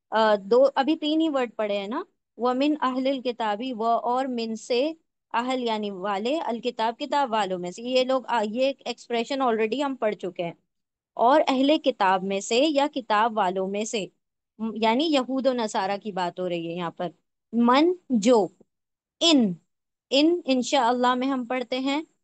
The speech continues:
अगर, if। ठीक है, इन अगर। व और मिन से अहल वाले, अल किताब किताब वालों में से।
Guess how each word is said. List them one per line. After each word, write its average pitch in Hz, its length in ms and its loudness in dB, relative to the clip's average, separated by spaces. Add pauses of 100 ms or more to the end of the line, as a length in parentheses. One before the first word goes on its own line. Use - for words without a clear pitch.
(360)
अगर, 240 460 2 (340)
if। 269 160 0 (580)
ठीक 254 220 -4
है, 339 140 2 (460)
इन 262 300 4 (380)
अगर। 247 420 4 (2000)
व 214 160 0
और 208 500 6
मिन 240 240 2
से 247 280 0
अहल 233 360 -2
वाले, 214 300 2
अल 247 200 -4
किताब 220 380 -4
किताब 262 420 0
वालों 196 360 0
में 190 160 -6
से। 226 400 0